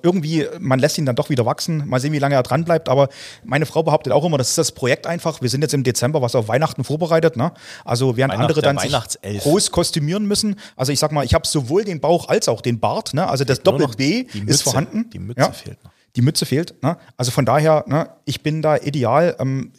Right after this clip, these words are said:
Speaker 1: das Christkind kann ich jetzt nicht verkörpern, aber den Weihnachtsmann, den
Speaker 2: Also
Speaker 1: kann
Speaker 2: war
Speaker 1: ich dann
Speaker 2: natürlich ein kleiner Scherz am Rande, aber wir haben
Speaker 1: Schon.
Speaker 2: ganz kurz vorher drüber, äh, <laughs> Späßchen gemacht und ich sag, „Da lass ich dich nicht raus.“
Speaker 1: Ja.
Speaker 2: Ähm,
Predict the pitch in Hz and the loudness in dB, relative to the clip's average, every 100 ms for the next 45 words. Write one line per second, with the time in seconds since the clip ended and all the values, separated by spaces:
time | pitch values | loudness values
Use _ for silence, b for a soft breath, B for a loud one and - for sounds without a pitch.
0 | - 135 - 208 196 180 170 160 202 - | -4 -2 2 2 0 0 0 0 0 -2
1 | 202 190 185 156 139 139 127 110 131 123 | 0 0 0 -2 0 0 0 0 0 -2
2 | - 127 113 107 110 110 b b b b | -2 -2 -2 -4 -6 -8 b b b b
3 | _ 107 117 117 127 123 110 110 110 117 | _ -2 2 2 4 4 2 2 0 0
4 | 117 113 104 98 131 110 98 101 101 113 | 0 -2 -2 -2 0 0 0 0 0 0
5 | 117 - 110 117 131 - 117 117 120 131 | -2 -2 -2 -2 -4 -4 0 0 0 -2
6 | 120 110 110 101 107 107 110 113 110 113 | -2 0 0 0 -2 0 -2 -2 0 0
7 | - 110 104 110 135 101 95 - - 196 | 2 0 2 2 2 -2 -4 -6 -6 -6
8 | 214 139 117 117 113 127 101 98 98 - | -4 -4 -4 -6 -8 -8 -6 -6 -8 -10
9 | B B B B B - 110 107 107 | B B B B B 0 2 4 0